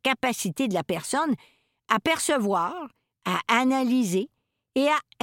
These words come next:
interpréter de manière rapide et efficace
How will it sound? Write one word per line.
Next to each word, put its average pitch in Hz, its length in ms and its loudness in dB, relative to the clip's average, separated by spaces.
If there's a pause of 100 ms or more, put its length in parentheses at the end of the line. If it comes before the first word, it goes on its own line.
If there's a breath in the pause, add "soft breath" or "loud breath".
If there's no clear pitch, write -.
(180)
interpréter 294 880 -2
de 196 120 0
manière 185 440 0
rapide 220 560 0
et 170 120 2
efficace 247 640 -4